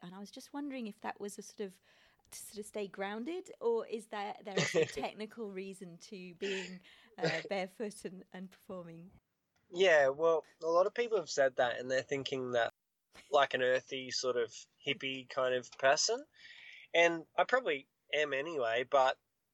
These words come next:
Speaker 2: for me, even when I supported America or I played the big shows, I always go barefoot, and that is because all the pedals have these different knobs on 'em, which is, like, add a bit more reverb,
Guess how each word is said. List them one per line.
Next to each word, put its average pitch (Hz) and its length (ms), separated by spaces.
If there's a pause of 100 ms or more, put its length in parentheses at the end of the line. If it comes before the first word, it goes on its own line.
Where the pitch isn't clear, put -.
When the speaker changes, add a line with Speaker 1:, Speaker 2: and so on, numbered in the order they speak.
(280)
Speaker 2:
for 175 120
me, 185 360 (480)
even 180 300
when 165 140
I 156 80
supported 143 560
America 131 460 (360)
or 123 180
I 123 160
played 135 220
the 123 60
big 127 200
shows, 123 380
I 120 160
always 147 260
go 131 200 (640)
barefoot, 135 520 (600)
and 139 140
that 143 140
is 160 180
because 143 500 (140)
all 170 180
the 190 120
pedals 147 540
have 135 200
these 131 240
different 143 360 (480)
knobs 131 460
on 123 160
'em, 113 180
which 117 260
is, 120 180
like, 117 340 (500)
add 131 160
a 120 40
bit 139 180
more 123 260
reverb, 123 460